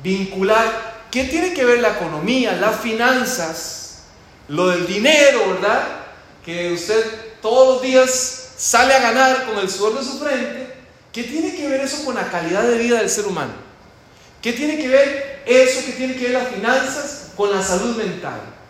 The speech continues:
Hoy vamos a estar hablando acerca de algunos principios sobre la inteligencia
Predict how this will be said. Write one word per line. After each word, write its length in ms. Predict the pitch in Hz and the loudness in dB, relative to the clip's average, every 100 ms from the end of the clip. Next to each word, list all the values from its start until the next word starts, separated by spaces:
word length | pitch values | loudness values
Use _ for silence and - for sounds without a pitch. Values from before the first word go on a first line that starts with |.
| - - - | -20 -20 -2
Hoy 80 | |
vamos 220 | 196 320 302 | 2 2 2
a 40 | |
estar 220 | - 269 | 2 4
hablando 320 | 262 254 254 | 6 4 4
acerca 400 | 240 254 254 254 | 2 2 0 0
de 120 | 208 196 | 0 0
algunos 260 | 285 330 | -2 -4
principios 720 | - 233 226 - 285 294 302 | -6 -6 -6 -2 -4 -4 -4
sobre 260 | 262 233 202 | 0 0 2
la 160 | 202 202 | 0 -2
inteligencia 800 | 202 185 180 247 269 - 277 | -4 -4 0 0 0 -2 -4